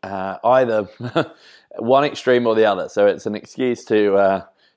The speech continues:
never get round to going sailing, 'cause it's another thing to tinker with without actually slipping the mooring and getting the wind in your hair. On the other side, it's, um,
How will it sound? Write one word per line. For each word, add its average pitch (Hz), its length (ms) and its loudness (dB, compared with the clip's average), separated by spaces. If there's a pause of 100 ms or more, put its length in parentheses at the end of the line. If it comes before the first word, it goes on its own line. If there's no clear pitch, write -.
never 117 220 0
get 107 140 0
round 110 200 -2
to 98 40 -10
going 101 220 -4
sailing, 120 400 0
'cause 117 120 -2
it's - 160 -8
another 101 240 -6
thing 104 160 -6
to 98 100 -16
tinker 120 340 -8
with 123 240 -4
without 98 400 -2
actually 85 360 -8
slipping 107 380 -4
the 98 60 -8
mooring 110 380 -2
and 92 200 -10 (360)
getting 98 220 -8
the 92 60 -8
wind 104 260 -10
in 98 100 -10
your 101 120 -12
hair. 127 240 -4 (520)
On 135 100 0
the 139 100 2
other 170 180 2
side, 120 360 0
it's, - 280 -2
um, 113 460 -2